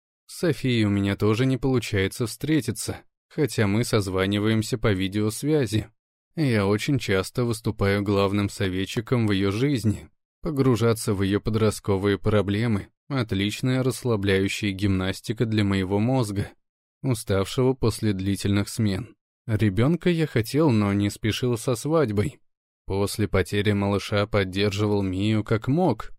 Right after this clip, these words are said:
и мы много раз пытались зачать второго ребёнка, склеить наши отношения, но становились лишь дальше друг от друга. И были ли мы близки? Я уже и не уверен в этом.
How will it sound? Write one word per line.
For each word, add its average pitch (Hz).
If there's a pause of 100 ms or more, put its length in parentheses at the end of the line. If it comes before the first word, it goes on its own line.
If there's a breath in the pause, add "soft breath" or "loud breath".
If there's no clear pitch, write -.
(180)
и 185
мы 117
много 98
раз 101
пытались 101
зачать 104
второго 101
ребёнка, 113 (280)
склеить -
наши 113
отношения, 107 (160)
но 175
становились 104
лишь 104 (160)
дальше 156
друг 110
от 110
друга. 127 (240)
И 175
были 131
ли 107
мы 104
близки? 104 (440)
Я 165
уже 113
и 104
не 104
уверен 123
в 113
этом. 98